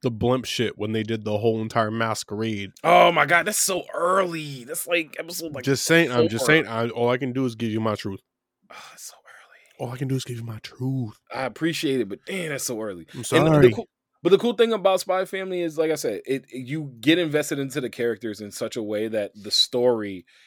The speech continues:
Speaker 2: that you always know is in the background falls,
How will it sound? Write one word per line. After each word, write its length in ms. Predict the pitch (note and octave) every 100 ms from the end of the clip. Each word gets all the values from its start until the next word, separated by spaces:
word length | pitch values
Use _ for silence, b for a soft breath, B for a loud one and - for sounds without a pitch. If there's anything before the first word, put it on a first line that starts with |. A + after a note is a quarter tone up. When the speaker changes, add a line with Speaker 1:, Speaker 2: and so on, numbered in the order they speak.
| b b _ -
Speaker 2:
that 260 | C3 C#3 D#3+
you 140 | D#3
always 640 | B2+ C#3+ D3 D3 C#3+ B2+ A2+
know 240 | B2+ C3+
is 80 | B2+
in 120 | B2+
the 100 | A#2
background 680 | G#2+ A2 B2+ D3 D3+ D#3 E3 b b b b
falls, 920 | - - D3 C#3 C3+ C3 A#2 - -